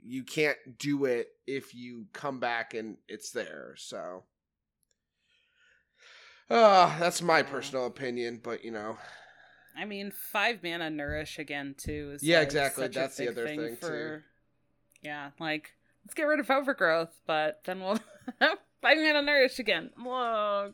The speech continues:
Speaker 2: okay. Yeah.
Speaker 1: Yeah, it's
Speaker 2: I
Speaker 1: a
Speaker 2: mean,
Speaker 1: thing.
Speaker 2: <sighs> I, I wish it wasn't this good. I'm not totally surprised, but I was hoping that it wasn't going to be as good. But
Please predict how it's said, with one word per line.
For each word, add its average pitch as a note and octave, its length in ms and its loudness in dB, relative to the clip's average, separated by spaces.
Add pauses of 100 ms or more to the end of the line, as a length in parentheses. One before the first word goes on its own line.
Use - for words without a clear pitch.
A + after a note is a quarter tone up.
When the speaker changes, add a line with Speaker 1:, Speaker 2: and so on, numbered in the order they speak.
Speaker 2:
okay. G3 520 -6 (800)
Yeah. F#3 460 0 (2000)
Speaker 1:
Yeah, D3 420 0 (160)
it's C3 140 -6
Speaker 2:
I F#3 40 -2
Speaker 1:
a - 40 -2
Speaker 2:
mean, F3+ 160 2
Speaker 1:
thing. E3 320 2
Speaker 2:
<sighs> - 1300 -16
I, E3 160 -8 (100)
I D#3+ 160 -4
wish C#3 360 -8
it D#3+ 140 -6
wasn't F3+ 340 -8
this G#3+ 240 -8
good. A3+ 220 -2
I'm D#3+ 140 -2
not F#3+ 200 -2
totally B3 460 -4
surprised, B3+ 720 -2
but G3 100 4
I F#3 80 6
was F3+ 220 2
hoping D#3 460 -4
that C#3 140 -2
it C#3 120 -2
wasn't C#3 360 -4 (920)
going D3 240 -6
to D#3+ 100 -6
be D#3+ 140 -4
as D3+ 160 -4
good. D3+ 260 0 (140)
But B2 320 -8